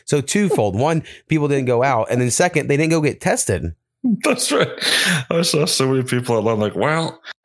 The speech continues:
Speaker 2: if that fucking snowstorm didn't kill me, Rona won't either. <laughs> Yeah, let's go." You know, it's like, "Good God, bro. <laughs> Settle down here."
Speaker 1: Yeah.
Speaker 2: But that's just it. If, if, if, if you're, if you were shut in your home for a week, of course, of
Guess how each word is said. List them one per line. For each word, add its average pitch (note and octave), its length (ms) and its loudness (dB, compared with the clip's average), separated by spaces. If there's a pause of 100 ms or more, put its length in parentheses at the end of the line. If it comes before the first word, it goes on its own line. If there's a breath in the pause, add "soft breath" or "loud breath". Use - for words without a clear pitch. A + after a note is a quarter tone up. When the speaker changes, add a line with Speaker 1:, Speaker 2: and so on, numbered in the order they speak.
Speaker 2:
if - 160 0
that D3+ 280 0 (220)
fucking D#3 320 0
snowstorm D3 680 2
didn't C#3 280 0
kill D3 200 0
me, D3+ 140 2
Rona D3 500 2
won't D#3 300 0
either. G#2+ 400 2
<laughs> C#3 100 2
Yeah, C#3+ 560 0
let's B2+ 180 0
go." A2+ 260 0
You C3 80 2
know, A2+ 100 2
it's A2 100 0
like, B2 160 -2
"Good A#2 240 -2
God, G#2 320 0
bro. G2+ 220 0 (280)
<laughs> - 260 -2
Settle A2+ 480 0
down G#2 400 0
here." G#2+ 340 -2 (380 loud breath)
Speaker 1:
Yeah. A2 180 0
Speaker 2:
But B2+ 80 2
that's C#3 160 0
just C#3+ 220 -2
it. F3+ 160 0
If, G#2+ 180 -2
if, A2 260 -2
if, - 280 -2
if G2 180 -4
you're, G#2+ 240 2 (100)
if A2 200 -4 (580 loud breath)
you A2 120 0
were G#2+ 140 2
shut D#3+ 340 0
in A#2 120 -2
your G2+ 240 2
home C#3 280 0
for F2+ 220 0
a F#2 100 0
week, A#2 320 -2
of - 200 -6
course, B2 680 -2 (240 loud breath)
of G#2+ 160 0